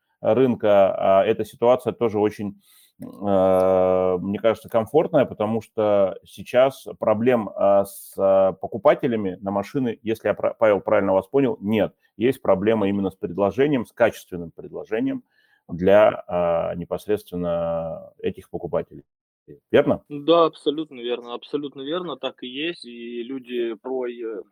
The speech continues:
Speaker 2: если хотят, вот как раз-таки, если мы говорим про автолюбителей, и люди хотят вот какой-то определённый автомобиль, там, в определённой комплектации, определённого цвета,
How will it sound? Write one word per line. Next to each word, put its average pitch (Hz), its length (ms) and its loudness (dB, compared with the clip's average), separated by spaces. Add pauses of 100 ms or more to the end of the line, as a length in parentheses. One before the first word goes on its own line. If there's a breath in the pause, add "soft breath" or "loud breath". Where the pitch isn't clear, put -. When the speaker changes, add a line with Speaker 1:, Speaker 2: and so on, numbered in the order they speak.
Speaker 2:
если 123 360 -12 (100)
хотят, 123 380 -10 (160)
вот 123 200 -8
как 127 160 -10
раз-таки, 123 340 -8
если 117 120 -16
мы 117 220 -14
говорим 123 320 2
про 120 200 4
автолюбителей, 135 840 -4 (300 loud breath)
и 135 80 -2
люди 135 200 -4
хотят 123 300 -6
вот 113 100 -8
какой-то 143 320 -2
определённый 143 760 -4
автомобиль, 143 480 -10
там, 160 160 -8
в 135 60 -8
определённой 135 460 -8
комплектации, 135 640 -8
определённого 127 600 -12
цвета, 208 420 0